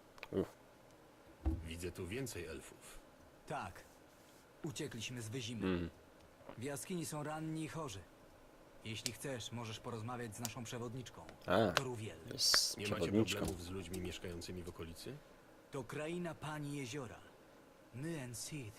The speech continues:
Speaker 3: wyczuwamy takie rzeczy. Aura Pani Jeziora uczyniła ludzi lepszymi. Jesteśmy tutaj bezpieczni. Chociaż słyszałem o konflikcie z Wodianoj.
Speaker 2: Kim jest Pani Jeziora?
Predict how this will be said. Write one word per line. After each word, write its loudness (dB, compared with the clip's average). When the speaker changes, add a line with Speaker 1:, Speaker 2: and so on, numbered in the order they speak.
Speaker 3:
wyczuwamy -4
takie -10
rzeczy. -10
Aura 0
Pani -2
Jeziora -2
uczyniła -2
ludzi -2
lepszymi. -4
Jesteśmy -2
tutaj -6
bezpieczni. -8
Chociaż -2
słyszałem -2
o -2
konflikcie -2
z -2
Wodianoj. -4
Speaker 2:
Kim 0
jest -4
Pani -2
Jeziora? -4